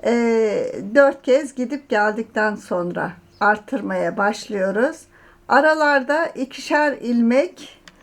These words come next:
horoşa olmak üzere ilmekleri düz olarak örüyoruz. Arka yüzden de düz ördüğümüzde horoşa olarak devam edecek. Yine modeli bir düz ilmek, bir artırma,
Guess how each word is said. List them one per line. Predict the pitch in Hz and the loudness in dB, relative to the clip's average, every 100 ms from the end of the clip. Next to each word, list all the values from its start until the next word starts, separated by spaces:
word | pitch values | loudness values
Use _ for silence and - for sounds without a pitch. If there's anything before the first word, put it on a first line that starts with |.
| - _ _ | -20 _ _
horoşa | - 277 285 277 - 196 | 4 6 6 4 0 -2
olmak | 220 247 240 226 - | 0 2 2 0 -4
üzere | 190 190 185 247 294 370 | -4 0 2 0 -2 -6
ilmekleri | 339 262 233 208 - 202 240 339 - _ _ _ 220 | -2 2 2 0 -4 -4 -2 -4 -8 _ _ _ 0
düz | 247 175 - - | 2 0 -6 -6
olarak | 208 214 185 196 | 0 0 0 0
örüyoruz. | 220 254 285 269 262 277 - | 2 2 4 4 2 -2 -4
Arka | - 233 - 208 | 0 0 0 -6
yüzden | 196 196 185 190 | -6 -4 -4 -2
de | 196 196 | -6 -6
düz | 226 - | -6 -2
ördüğümüzde | 190 185 185 175 180 185 240 | -2 -2 -2 -4 -6 -2 -2
horoşa | 262 240 190 185 - 165 | 0 -2 -2 -4 -4 -6
olarak | 160 240 262 - | -4 -4 -4 -4
devam | 180 170 - | -4 -4 -6
edecek. | - - - 247 277 - - - - - | -8 -8 -4 -2 -4 -10 -20 -20 -14 0
Yine | 277 277 277 | 2 4 4
modeli | 269 269 220 208 202 277 339 - _ _ _ _ 269 | 4 2 2 0 -2 -4 -6 -20 _ _ _ _ 2
bir | 285 285 285 - _ _ _ _ 254 | 2 2 -2 -16 _ _ _ _ 0
düz | 254 214 | 0 0
ilmek, | 202 180 185 233 - - - _ _ _ _ 233 | -2 0 0 0 -4 -12 -20 _ _ _ _ 0
bir | 262 277 - | 0 -2 -2
artırma, | 214 220 - 233 196 185 196 285 | 0 0 -4 -6 -4 -4 -2 -4